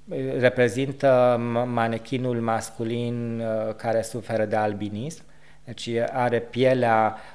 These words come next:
părul, tot. Este, este frum-, extraordinar de, de frumos ca și persoană, este un manechin din Uzbekistan. Um,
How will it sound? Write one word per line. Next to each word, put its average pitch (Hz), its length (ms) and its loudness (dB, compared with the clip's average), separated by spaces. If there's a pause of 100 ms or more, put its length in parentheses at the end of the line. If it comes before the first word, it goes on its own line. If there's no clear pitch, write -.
(120)
părul, 123 440 8
tot. 123 440 6
Este, 120 380 -4
este 131 320 -4
frum-, 135 380 -4 (140)
extraordinar 123 800 2 (180)
de, 110 280 0
de 110 80 0
frumos 110 460 0
ca 117 140 0
și - 160 -6
persoană, 120 560 0
este 113 280 -6
un 107 180 -4
manechin 110 420 -6
din 107 180 -6
Uzbekistan. 104 1000 -4 (600)
Um, 110 1120 4